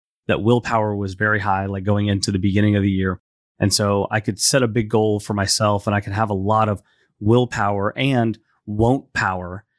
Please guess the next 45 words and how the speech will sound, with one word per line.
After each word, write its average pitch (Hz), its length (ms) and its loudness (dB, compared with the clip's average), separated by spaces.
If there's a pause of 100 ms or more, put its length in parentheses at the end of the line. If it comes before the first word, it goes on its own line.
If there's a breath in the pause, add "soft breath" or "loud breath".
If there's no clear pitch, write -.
(240)
at 110 160 -2
the 107 60 -2
beginning 110 380 0
of 98 80 -4
the 104 80 -6
year 110 260 2
because 98 260 -4
I 101 80 2
knew 117 440 2 (240)
I 107 60 -2
had 131 100 0
a 127 60 -4
bigger 143 260 -4
list 123 240 -2
of 110 80 -10
things 117 260 -6
that 110 120 -4
I 104 60 2
needed 107 320 0
to, 104 300 0
like, 98 200 -2 (120)
restrict - 800 -2 (100)
or 104 340 2
basically, 104 480 0
like, 98 260 0 (220)
eliminate, 120 580 2
at 117 80 -4
least 113 220 2
for 113 140 0
a 104 80 2
while, 117 320 0
so - 120 0
I 101 60 -4
could 101 160 -12
get 107 140 -2
the, 101 180 -4 (380)
the 110 60 2
needle 120 280 4
to 120 100 -6
move, 120 260 2
get 113 100 -6
the - 60 -8
scale 117 300 0
to 110 60 -2
budge. 113 380 0